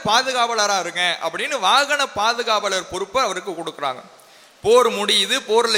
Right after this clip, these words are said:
ஜெயிக்கிறாங்க, கனிமத்து கிடைக்குது. அந்த கனிமத்துல வாகன பாதுகாவலர் என்கின்ற அடிப்படையில இவருக்கான ஒரு பங்கையும் நபிகள் நாயகம் ஸல்லல்லாஹு அலைஹி வஸல்லம் அவர்கள் கொடுக்கிறார்கள்.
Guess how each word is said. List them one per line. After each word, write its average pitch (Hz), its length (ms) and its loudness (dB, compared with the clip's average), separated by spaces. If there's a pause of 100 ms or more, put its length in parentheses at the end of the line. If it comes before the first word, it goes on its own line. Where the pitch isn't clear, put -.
ஜெயிக்கிறாங்க, 208 560 0
கனிமத்து 220 500 0
கிடைக்குது. 190 400 -2
அந்த 254 180 0
கனிமத்துல 226 680 0 (220)
வாகன 262 480 2
பாதுகாவலர் 262 800 2
என்கின்ற 226 440 2
அடிப்படையில 247 460 0 (100)
இவருக்கான 254 520 2
ஒரு 226 200 -2
பங்கையும் 254 480 -2
நபிகள் 254 320 0
நாயகம் 233 400 -2
ஸல்லல்லாஹு 240 480 -2
அலைஹி 220 160 -4
வஸல்லம் 208 80 -6
அவர்கள் 196 300 -4
கொடுக்கிறார்கள். 240 720 2